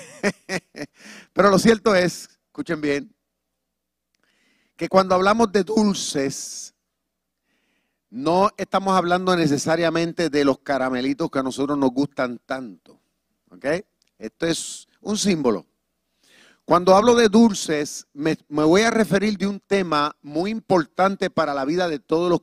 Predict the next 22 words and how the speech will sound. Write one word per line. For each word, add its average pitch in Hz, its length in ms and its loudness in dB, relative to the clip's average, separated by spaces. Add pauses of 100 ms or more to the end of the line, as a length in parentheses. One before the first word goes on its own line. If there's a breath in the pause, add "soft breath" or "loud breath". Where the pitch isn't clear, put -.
cristianos. 135 680 -4
¿Cuántos 180 280 2
son 190 140 -4
cristianos 170 400 -4
aquí? 123 180 -12 (960)
Muy 165 200 2
bien. 123 260 -2 (2250)
Cuando 196 280 4
hablo 247 160 4
de 247 140 2
dulce, 196 640 2
tenga 202 240 0
presente 214 880 0 (100)
que 151 140 0
voy 165 220 6
a 220 60 6
estar 208 260 0
hablando 202 420 4
de 196 100 4
bendiciones. 170 680 2
¿Qué 196 140 0
dije? 262 400 6